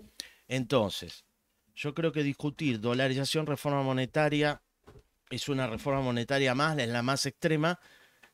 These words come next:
te digo, es la que, es la que hay que hacer, Lacha, ¿eh?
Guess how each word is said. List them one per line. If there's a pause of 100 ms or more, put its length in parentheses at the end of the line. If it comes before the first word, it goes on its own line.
te
digo,
es
la
que,
es
la
que
hay
que
hacer,
Lacha,
¿eh?